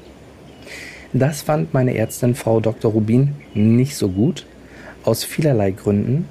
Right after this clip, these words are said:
Hört doch sehr gerne mal in die Folgen mit ihr rein. Ich packe euch auf jeden Fall den Link in die Shownotes. Und auf ihrem Rat hin musste ich mir entsprechend ein neues Sommeretappenziel setzen.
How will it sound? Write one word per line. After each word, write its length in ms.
Hört 240
doch 100
sehr 200
gerne 180
mal 240
in 160
die 80
Folgen 380
mit 160
ihr 160
rein. 340
Ich 120
packe 240
euch 160
auf 160
jeden 140
Fall 240
den 220
Link 260
in 80
die 80
Shownotes. 720
Und 160
auf 180
ihrem 240
Rat 300
hin 180
musste 300
ich 100
mir 160
entsprechend 540
ein 180
neues 340
Sommeretappenziel 880
setzen. 380